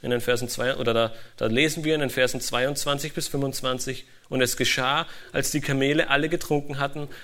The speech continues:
da nahm er einen goldenen Ring, einen halben Schekel schwer, und zwei Armbänder für ihre Hände, zehn Schekel schwer, und sprach: ‚Sage mir doch, wessen Tochter bist du? Haben wir im Haus deines Vaters auch Platz zu übernachten?‘ Sie sprach zu ihm:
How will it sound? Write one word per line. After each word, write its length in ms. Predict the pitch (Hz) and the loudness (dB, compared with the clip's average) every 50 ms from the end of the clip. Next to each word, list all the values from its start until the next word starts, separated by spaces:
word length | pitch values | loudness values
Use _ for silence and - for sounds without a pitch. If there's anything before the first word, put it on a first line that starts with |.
| - - | 0 6
da 120 | - 135 | 6 6
nahm 340 | 135 131 131 135 156 180 185 | 8 6 6 4 2 2 2
er 100 | 185 175 | 0 2
einen 240 | 180 190 202 202 185 | 2 2 2 2 4
goldenen 460 | 160 156 160 160 165 170 185 175 156 | 4 4 6 6 4 2 2 2 2
Ring, 280 | 139 147 156 156 156 - - - - - | 2 2 0 0 -4 -6 -12 -18 -8 -4
einen 320 | - 127 127 127 123 117 | 2 2 4 4 4 2
halben 300 | 127 123 139 156 170 175 | 2 2 2 2 2 0
Schekel 320 | - - - 117 - - - | 0 0 0 0 0 -2 -2
schwer, 500 | - - - 139 135 139 143 147 147 143 - - - - | -2 -2 0 0 0 2 0 0 -2 -6 -10 -18 -4 -2
und 160 | 151 139 - | 0 0 2
zwei 340 | - - 151 143 151 170 175 | 0 0 2 4 4 4 2
Armbänder 540 | 156 165 185 196 190 160 151 143 139 143 135 | 2 0 0 0 2 2 2 2 4 2 2
für 100 | - 156 | 2 0
ihre 260 | - 143 139 135 131 | 0 2 2 4 2
Hände, 440 | 120 147 156 170 156 143 143 147 143 - - - - - | 2 2 0 0 2 2 0 0 -4 -8 -14 -16 -14 -6
zehn 340 | - - - 160 170 190 196 | -4 -2 2 2 2 2 2
Schekel 360 | - - - 131 - 135 127 | 2 2 2 2 2 0 -2
schwer, 440 | - - 143 143 139 147 156 165 147 - - - - - - - _ - - | -2 -2 -2 -2 -2 -2 -2 -4 -6 -10 -16 -18 -20 -20 -20 -20 _ -8 -4
und 140 | 143 127 - | -2 -2 -2
sprach: 520 | - - 135 131 135 143 147 151 - - - - - - - | -2 -2 -2 0 2 2 2 0 -4 -8 -14 -18 -20 -12 -6
‚Sage 400 | - 120 135 147 151 175 - 180 | -2 0 2 2 2 2 2 2
mir 140 | 147 135 - | 2 2 0
doch, 240 | - - - - - - | -2 -4 -6 -8 -12 -6
wessen 460 | - 123 151 175 165 - - 190 180 - | 0 2 4 4 4 2 0 0 -2 0
Tochter 380 | - 165 165 - - - 156 | 2 2 2 2 2 0 0
bist 340 | 143 139 156 160 - - - | 0 0 0 -2 -2 -4 -6
du? 180 | - - - - - - - - - - | -8 -10 -10 -14 -18 -20 -20 -20 -16 -2
Haben 280 | - 143 156 185 208 185 | 2 2 4 4 4 4
wir 120 | 190 185 | 4 4
im 140 | 180 160 143 | 4 4 4
Haus 220 | 160 190 208 - | 2 2 2 2
deines 280 | - 165 160 160 147 - | 2 2 2 2 0 0
Vaters 400 | - 156 156 170 - 175 156 160 | 0 0 0 0 0 0 -2 -2
auch 120 | 147 - | -2 -2
Platz 320 | - 147 151 175 - - - | 0 0 0 0 0 0 0
zu 80 | - | 0
übernachten?‘ 640 | 165 151 143 135 131 135 - - - - 214 202 - - - - - _ _ _ _ _ _ _ | 2 4 4 2 2 0 -2 -4 -6 -8 -8 -8 -8 -12 -16 -20 -20 _ _ _ _ _ _ _
Sie 160 | - - 143 139 | -6 -2 -2 -2
sprach 360 | - - 117 127 131 147 143 | -2 0 4 4 4 4 4
zu 160 | - - 160 | 2 -2 -2
ihm: 240 | - 151 151 156 147 | 0 0 0 0 -2